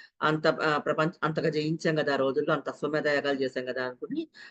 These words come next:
ఆహా ఓహో అని చల్లబడిపోతాడు. అప్పటిదాకా కోపంతో యాగం చేపిస్తున్నారు కదా, చల్లబడిపోతాడు. చల్లబడిపోయి, "నీకేం కావాలో కోరుకోమంటే," "నాకెందుకు, నాకేం, నేనేం కోరుకుంటా, నాకేం వద్దు, అంతటి గొప్పవాడివి, ఆ,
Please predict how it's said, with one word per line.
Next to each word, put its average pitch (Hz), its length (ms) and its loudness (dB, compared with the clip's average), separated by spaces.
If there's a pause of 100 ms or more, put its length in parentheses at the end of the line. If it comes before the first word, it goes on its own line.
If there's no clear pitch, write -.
(100)
ఆహా 156 280 4
ఓహో 143 220 4
అని 180 100 0
చల్లబడిపోతాడు. 196 560 4
అప్పటిదాకా 180 320 0
కోపంతో 180 480 2
యాగం 165 300 4
చేపిస్తున్నారు 160 420 -2
కదా, 233 140 2 (460)
చల్లబడిపోతాడు. 190 560 4
చల్లబడిపోయి, 165 560 2 (480)
"నీకేం 170 300 4
కావాలో 156 240 6
కోరుకోమంటే," 139 420 0
"నాకెందుకు, 185 520 2
నాకేం, 143 360 -2 (260)
నేనేం 147 280 0
కోరుకుంటా, 139 380 -2
నాకేం 131 300 -4
వద్దు, 220 240 -6 (400)
అంతటి 180 380 2
గొప్పవాడివి, 190 680 2 (600)
ఆ, 175 80 4